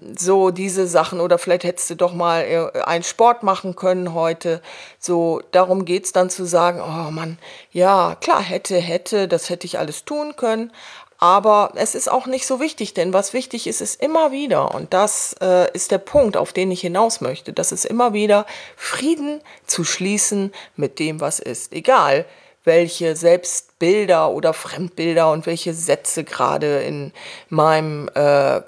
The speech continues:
Kopf oder in, in, äh, meinem Fokus sind oder in meinem Kopf, äh, sich zeigen, kursieren. Ja, und de-, dieses Updaten, Updaten,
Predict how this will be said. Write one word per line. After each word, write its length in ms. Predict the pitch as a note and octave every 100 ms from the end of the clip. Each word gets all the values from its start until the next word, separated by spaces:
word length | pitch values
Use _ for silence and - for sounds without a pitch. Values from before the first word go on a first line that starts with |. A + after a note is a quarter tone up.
| -
Kopf 420 | - E3+ - -
oder 680 | - D3+ D#3 D3 C#3 B2 -
in, 480 | D3+ D3 C#3 B2 -
in, 480 | - D3 C#3+ C#3+ -
äh, 180 | D3
meinem 320 | C#3+ C#3+ D3+ D#3+
Fokus 540 | - F#3+ - D#3+ -
sind 260 | D#3+ D3+ C#3+
oder 300 | C#3+ D3 C#3+
in 100 | D3
meinem 180 | C#3+
Kopf, 360 | - - - - - - - - -
äh, 260 | D3+ C3 C3+
sich 260 | C#3 -
zeigen, 480 | - B2+ C3+ C3+ C#3
kursieren. 800 | - D3 D3+ E3+ D3+ D3+ C#3+ C#3+ - - - - - -
Ja, 440 | G3 F3+ B2+ D3 - _
und 880 | D#3 D#3 D3 C#3+ C#3 - - - - _ _ _ _ -
de-, 240 | F3 E3
dieses 340 | F3 G3 F#3
Updaten, 760 | - - - D#3 D3+ - C3+ A#2+ -
Updaten, 800 | F3 - E3+ D#3 D#3 D3+ C#3+